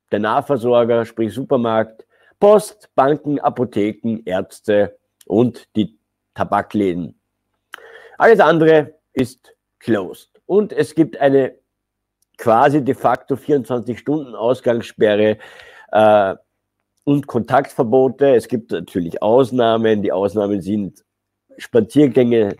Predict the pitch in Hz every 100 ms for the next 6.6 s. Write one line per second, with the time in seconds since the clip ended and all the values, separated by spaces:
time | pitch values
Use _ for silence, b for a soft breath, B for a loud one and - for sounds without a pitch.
0 | _ 110 104 - 87 95 147 143 131 127
1 | 123 _ 113 110 107 98 90 98 117 113
2 | 104 92 101 92 98 - 156 147 - 147
3 | 135 135 B B B B B _ - 131
4 | 113 110 87 - 104 117 104 104 98 117
5 | 101 123 143 123 127 117 110 107 - 113
6 | 107 113 110 107 110